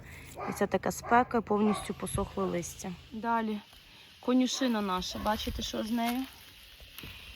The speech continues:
Ось такі справи. Конюшина. Ось так виглядає. Посохла.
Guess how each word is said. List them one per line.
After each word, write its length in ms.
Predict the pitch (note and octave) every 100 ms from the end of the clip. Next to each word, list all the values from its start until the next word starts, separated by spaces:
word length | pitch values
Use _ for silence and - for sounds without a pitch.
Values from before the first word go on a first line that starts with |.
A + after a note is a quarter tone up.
| - - A3+
Ось 200 | G#3+ -
такі 260 | G#3+ -
справи. 560 | G#3+ - G3 F#3+ A#1 F#3 F3+ - - - - - - - - - - - - - - - - - - - - - - - - - - -
Конюшина. 760 | G#3 G3+ F#3+ - B3+ C#4+ C#4 C#4+ - - - C4+ - - - - _ _ - - - _ _ _ _ _ _
Ось 240 | G#3+ A3 -
так 280 | G#3+ G3+ G3+
виглядає. 680 | G3 F#3+ F#3 E3+ - - -
Посохла. 760 | G#3 - A#3+ B3+ - C#4+ C#4